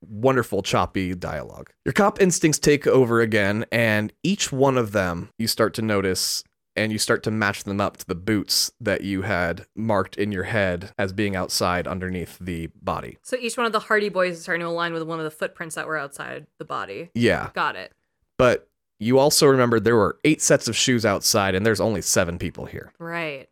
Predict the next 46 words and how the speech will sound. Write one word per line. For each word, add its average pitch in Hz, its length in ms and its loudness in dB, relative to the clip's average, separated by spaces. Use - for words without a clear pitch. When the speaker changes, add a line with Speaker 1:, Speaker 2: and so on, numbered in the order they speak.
Speaker 1:
So 107 260 4
you're 110 220 4
assuming 131 720 4
that 117 160 4
it's 110 180 2
that 104 260 2
truck - 360 -2
driver 95 420 0
person 82 600 -4
that 82 180 -4
we've 80 160 -6
heard 73 160 -6
about. - 300 -14
It - 100 2
takes - 280 0
zero 147 340 4
pushing 117 380 2
to 104 40 2
get 101 140 0
Titus 101 240 0
to 95 80 -4
confess 90 320 -4
to - 80 -6
the - 80 -12
murder. - 320 -10
Speaker 2:
<laughs> 254 80 2
He 466 40 2
was 403 220 0
just 427 220 -2
ready 294 380 2
to 349 140 0
say, 285 340 2
"Yeah, 262 360 -2
I 233 80 -2
fucking 247 360 -6
killed 254 300 0
that 220 180 0
guy." 208 420 -2
Speaker 1:
Yeah. 127 360 2
And 135 200 4
all 147 200 6
seven 170 320 4
of 123 120 6
them 117 200 6
confess 123 420 2
together. 101 640 0